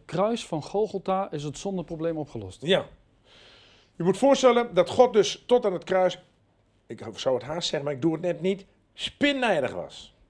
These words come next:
Speaker 1: Hm.
Speaker 2: Het Oude Testament eindigt in Maleachi dat God zegt, "Ik kom, ik kom jullie treffen met de ban. Ik ben het zat. Ik ben het zat om miljoenen keren per dag, eh, te moeten, ehm, eh, dulden dat mensen,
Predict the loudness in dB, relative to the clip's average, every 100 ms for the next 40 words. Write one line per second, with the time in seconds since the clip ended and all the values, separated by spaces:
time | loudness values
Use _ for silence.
0 | _ _ -20 -18 -16 2 4 4 0 0
1 | -4 -4 -4 -2 -2 -4 -8 _ _ _
2 | -8 -4 0 0 -2 -8 -6 -8 -6 -6
3 | -6 -10 _ -20 _ -12 -4 -2 0 -2
4 | -4 -4 -4 -6 -6 -6 -6 -8 -8 -8
5 | -10 -14 _ -8 -4 -2 -4 -4 -6 -6
6 | -20 _ _ _ _ _ _ -20 -20 -10
7 | -6 -4 -4 -2 -2 -2 -8 -8 -8 -8
8 | -14 -20 _ _ -6 -2 0 4 4 4
9 | 2 0 0 0 0 -4 -2 -2 -4 -12
10 | -20 _ _ _ _ -6 -4 -4 -6 -6
11 | -6 -6 -6 -10 -12 -12 -14 -20 -18 -16
12 | -14 -16 -18 -8 6 8 8 4 -2 -6
13 | -8 -8 -8 -8 -10 -12 -14 -16